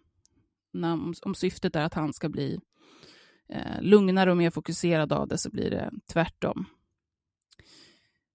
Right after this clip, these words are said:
Sen är det en hel del flyttar hit och dit. Det är ett eskalerande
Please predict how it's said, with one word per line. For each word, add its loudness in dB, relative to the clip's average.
Sen 4
är 10
det 8
en 6
hel 4
del 2
flyttar 0
hit 2
och 2
dit. 2
Det 4
är 2
ett -4
eskalerande 4